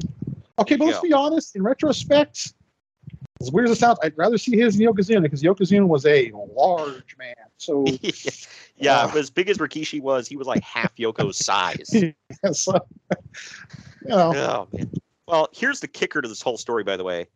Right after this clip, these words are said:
Speaker 2: Uncle Dave doesn't know why they need another big, slow guy with no charisma.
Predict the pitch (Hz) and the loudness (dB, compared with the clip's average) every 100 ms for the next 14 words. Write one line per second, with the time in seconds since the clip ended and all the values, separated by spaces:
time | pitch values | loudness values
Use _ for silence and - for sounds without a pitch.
0 | _ _ _ 214 285 220 160 165 165 156 | _ _ _ -14 -4 -2 0 0 0 -2
1 | 139 - 107 170 202 165 175 175 156 123 | -4 -8 -2 -2 -2 -4 0 0 0 0
2 | 123 127 139 104 101 139 175 185 127 131 | -2 -6 -4 -4 -2 -2 0 0 0 0
3 | 160 170 - 135 160 147 98 90 85 85 | 0 0 -4 -2 0 0 0 -2 -2 -6
4 | 85 87 92 120 - 113 98 85 - - | -10 -6 -2 -2 -2 -2 -2 -4 -12 -20